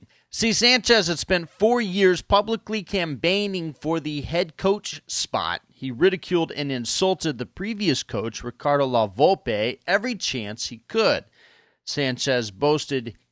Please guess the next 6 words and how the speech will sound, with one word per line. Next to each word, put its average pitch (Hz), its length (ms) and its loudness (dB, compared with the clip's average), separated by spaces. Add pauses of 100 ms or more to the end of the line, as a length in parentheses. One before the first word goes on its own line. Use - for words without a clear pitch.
he 240 380 0
could 160 540 2
do 170 200 -2
a 165 140 0
better 160 480 0
job, 143 580 4